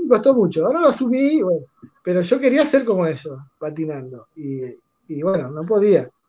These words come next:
pero eran, eh, personas, o sea, patinadores, deportistas con un talento, eh, muchos nato, obviamente desarrollado a, a través del trabajo también, ¿no? El esfuerzo, el, el entrenamiento,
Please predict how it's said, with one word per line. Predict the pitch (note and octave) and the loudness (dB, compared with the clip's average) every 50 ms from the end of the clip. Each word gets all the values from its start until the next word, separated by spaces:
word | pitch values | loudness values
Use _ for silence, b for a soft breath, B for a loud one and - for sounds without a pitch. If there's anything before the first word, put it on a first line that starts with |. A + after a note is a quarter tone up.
| _ _ _ | _ _ _
pero | - D#3 C#3+ C#3 | -4 -4 -2 0
eran, | D3 F3 G#3 A#3 A#3 G#3+ E3+ - - _ | 2 4 4 4 4 2 0 -4 -10 _
eh, | C#3+ C#3 C3+ C3+ C#3 C#3 - | -10 -8 -8 -8 -8 -10 -12
personas, | - D3 D3 D3 - G3 F#3+ A3 A3 | -12 -12 -8 -4 -2 0 2 2 2
o | F3 | 2
sea, | F3+ F3 D3+ | 2 0 0
patinadores, | D#3 D#3+ D#3 E3+ E3 E3+ F3 G3 G#3 A3 B3 C4 B3 A#3+ _ _ _ _ | 0 0 -2 0 0 2 4 6 6 8 8 6 6 4 _ _ _ _
deportistas | - D#3 D3+ D#3+ E3 F3 F3+ G#3+ A3 A3 - D4 C4 | -2 -2 0 2 0 0 0 -2 -2 2 2 2 2
con | - G3 F3 F3 F#3+ | 2 0 0 0 0
un | F#3+ | 0
talento, | F#3 E3+ E3+ F3 F#3 G#3 G3+ A#3+ A#3+ A#3 G#3+ F3+ D#3+ - _ _ _ _ - - - - - | 0 -2 -2 0 -2 0 4 6 6 6 6 4 2 0 _ _ _ _ -20 -18 -18 -16 -14
eh, | - D3 C#3+ C#3 C3+ C3+ C3+ C3+ C#3+ | -12 -10 -8 -8 -8 -8 -10 -10 -8
muchos | D#3 E3+ F#3+ F#3+ F#3+ C4+ A#3 F#3+ | -4 -2 -2 0 4 4 4 4
nato, | F#3+ G#3 A3 A3+ A#3 A3+ A3+ D4 D#4 | 4 2 4 2 2 2 2 4 4
obviamente | D4 A3 G3+ G3 G3 G3+ A3 C4 C#4 C4+ B3+ | 4 4 6 4 4 6 6 4 4 6 6
desarrollado | G#3+ F3 - F3+ E3+ F3 F3 - - A#3+ B3+ A#3 | 4 4 4 0 0 0 0 2 4 4 4 4
a, | G#3+ F3 D#3+ D#3 D3 | 4 2 -2 -4 -6
a | D#3 | -6
través | - D#3 E3 F3 F#3 | -4 0 0 0 2
del | F#3+ F3+ E3 | 0 -2 -2
trabajo | D#3 D#3 D#3+ E3 - F#3 D#3+ | -4 -4 -4 -4 -4 -6 -8
también, | D3 D#3 G#3 C4 A#3+ F#3+ | -6 -2 -2 0 0 0
¿no? | F3+ G3 A#3 A#3+ | 0 -2 0 0
El | G3+ D#3+ | -2 -2
esfuerzo, | C3+ - - G#3 A3+ A#3+ A#3 - G3 F#3 | -4 -2 0 2 2 2 2 2 0 0
el, | F3+ E3 D3+ C#3+ C3+ C#3 C3+ C3+ _ _ _ _ _ | 0 -2 -6 _ -12 -12 -12 -14 _ _ _ _ _
el | - D#3 | -14 -12
entrenamiento, | D3 D3 D#3+ D3+ D#3+ G3 C#4 D4+ B3 F#3+ E3+ F3 C#3 B2+ | -10 -6 -4 -4 -2 -2 0 0 2 0 0 -2 -4 -6